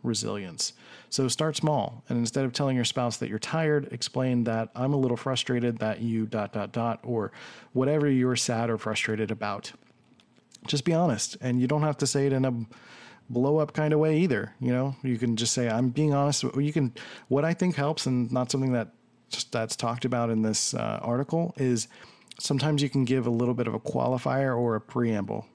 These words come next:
Like, "I'm expressing myself here. I'm, I, you know, I just want to prepare you for that." Or just let you know, "I'm kinda working through this emotion, but I wanna be honest with you with how I feel and,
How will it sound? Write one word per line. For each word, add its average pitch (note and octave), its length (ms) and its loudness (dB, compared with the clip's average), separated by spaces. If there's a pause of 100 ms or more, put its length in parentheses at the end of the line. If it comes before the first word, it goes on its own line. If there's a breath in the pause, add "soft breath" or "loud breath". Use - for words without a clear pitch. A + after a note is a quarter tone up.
Like, A2 240 -4 (500 loud breath)
"I'm D3+ 200 0
expressing D3 440 0
myself C3 320 0
here. B2 460 0 (200)
I'm, A#2 380 -2
I, A2+ 260 -4 (280)
you A#2+ 160 -2
know, G#2 180 -2 (140)
I A#2+ 100 -4
just A2 220 -6
want A2+ 140 0
to G#2+ 40 -4
prepare B2 320 -2
you A#2 120 0
for A#2+ 160 -4
that." A2 280 -2 (420 loud breath)
Or B2 140 2
just A#2+ 160 -2
let C3 140 2
you B2+ 80 2
know, A#2 160 2
"I'm A2+ 100 0
kinda B2+ 240 -2
working B2 300 -2
through B2+ 140 0
this A#2+ 160 0
emotion, A#2+ 420 2
but A2+ 120 0
I A2 40 2
wanna A#2 180 2
be A2 140 -4
honest A#2+ 340 0
with A2+ 100 -6
you A#2 120 2
with A2 100 -2
how G#2 160 0
I G2+ 60 -2
feel B2 580 0 (140)
and, G#2+ 500 0